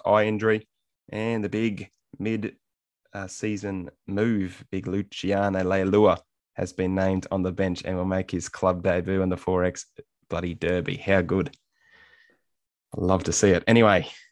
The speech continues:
looking at the Bronx, Adam Reynolds, he's back after missing last round. Payne Haas has been named to start despite suffering his ankle injury that he picked up during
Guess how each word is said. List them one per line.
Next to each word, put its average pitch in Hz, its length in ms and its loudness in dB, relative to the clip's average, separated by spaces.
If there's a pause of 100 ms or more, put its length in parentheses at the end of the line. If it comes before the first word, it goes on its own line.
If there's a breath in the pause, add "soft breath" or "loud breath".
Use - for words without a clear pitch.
(280)
looking 104 260 -2
at 90 80 0
the 95 60 -4
Bronx, 104 440 4
Adam 98 240 2
Reynolds, 110 640 4
he's 95 200 -2
back 95 240 2
after 98 280 4
missing 101 280 2
last 104 280 4
round. 143 420 8 (560)
Payne 147 220 4
Haas 135 280 6
has 127 120 0
been 120 260 -2
named 143 640 2
to 131 120 0
start 123 420 0
despite 110 400 -4
suffering 104 580 -2 (160)
his - 320 -10
ankle 110 320 2
injury 113 360 4
that 107 160 0
he 95 100 -2
picked - 240 -10
up - 160 2
during 95 340 0